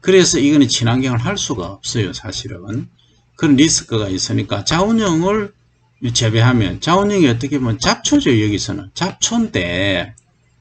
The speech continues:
잡초인데 벼가 자라는데 초기에는 그냥 자라고 있어요. 그러나 물을 많이 대면 죽어버리죠. 그래서 초기에 잡초로 그냥 놔두었다가,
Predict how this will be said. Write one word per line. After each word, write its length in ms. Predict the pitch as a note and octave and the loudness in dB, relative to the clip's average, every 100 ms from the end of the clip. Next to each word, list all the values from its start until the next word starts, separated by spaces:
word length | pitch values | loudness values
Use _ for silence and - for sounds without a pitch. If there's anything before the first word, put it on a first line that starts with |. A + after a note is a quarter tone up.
| _ _ _ _ | _ _ _ _
잡초인데 760 | - D#3+ - - E3+ D3+ A2 - | -8 -8 -4 -2 0 0 0 -2
벼가 240 | A2+ A2 | -2 0
자라는데 440 | A#2+ C3 C3 G#2 - | 0 -2 -4 -4 -2
초기에는 500 | - E3+ A3+ A3 B2+ | -2 0 2 4 4
그냥 260 | C3+ B2 | 2 -2
자라고 360 | A#2+ F#3 F#3 C3+ | -2 -2 -2 -2
있어요. 380 | F3 - F2 - - _ - | -2 -2 -4 -6 -20 _ -2
그러나 240 | D3+ C3 | 4 4
물을 220 | D#3+ F#3+ | 4 4
많이 260 | D3+ A2 A#2 | 2 2 2
대면 260 | B2+ G#2 | 2 0
죽어버리죠. 720 | F2+ C#3 G2 F2 D#2+ B2 E3+ F3+ _ _ _ _ _ _ | 0 -2 -2 -6 -6 -4 -4 -6 _ _ _ _ _ _
그래서 520 | - G#3+ F#3 - F3+ | 2 4 4 2 -2
초기에 720 | - B2 C3 D#3+ D#3 D3+ C#3+ - | -2 -6 -2 2 2 2 0 -4
잡초로 460 | C3 B2 - C3+ A#2 | -8 -6 -4 -4 -2
그냥 240 | B2 A#2 | 0 0
놔두었다가, 800 | C#3 A#2 B2+ D3 - F2+ F2 | 0 -2 -2 -4 -4 -4 -6